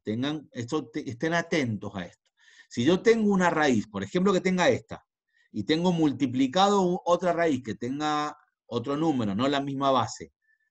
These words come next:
pero que tenga ese índice N, yo necesito llegar ahí, lo que puedo hacer es dividir la otra raíz, si es que es m-, múltiplo,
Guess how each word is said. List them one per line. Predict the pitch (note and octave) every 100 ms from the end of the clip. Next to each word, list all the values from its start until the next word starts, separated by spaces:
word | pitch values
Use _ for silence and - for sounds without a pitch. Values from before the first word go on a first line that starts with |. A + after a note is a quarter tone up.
| _
pero | A2 G#2
que | - -
tenga | D3 D#3+ E3
ese | F#3 F3+ E3+
índice | F#3 F3 C#3 A2+ - A2 C3+ D3
N, | A#2+ G2
yo | A#2
necesito | C#3 C3 B2 C3+
llegar | C3 C3 C3
ahí, | C3 C#3 E3+
lo | D#3 G#2
que |
puedo | G2 A#2 C3
hacer | C3 D3+
es | C#3+
dividir | B2+ B2 B2 D#3+ D3+
la | C#3+
otra | C#3+ C#3+
raíz, | C3 C3 B2+ - _ _ _ _ _ _ _
si | - - F#2+
es | G#2
que | G#2 A2+ A2
es |
m-, | F#2+ F2+ - _ _ _ _ _
múltiplo, | - G2 A2 G2 G2+ F#2+ B2+ D#3+